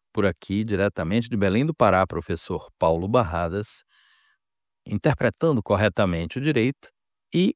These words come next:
eu devolvo a estimadíssima família Novo Tempo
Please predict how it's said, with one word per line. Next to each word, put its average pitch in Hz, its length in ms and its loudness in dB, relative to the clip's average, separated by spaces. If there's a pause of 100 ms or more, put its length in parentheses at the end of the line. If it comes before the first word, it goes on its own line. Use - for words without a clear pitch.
eu 160 100 6
devolvo 143 720 6 (340)
a 98 320 -2 (320)
estimadíssima 123 1500 -2
família 95 480 0
Novo 101 240 -4
Tempo 104 480 -4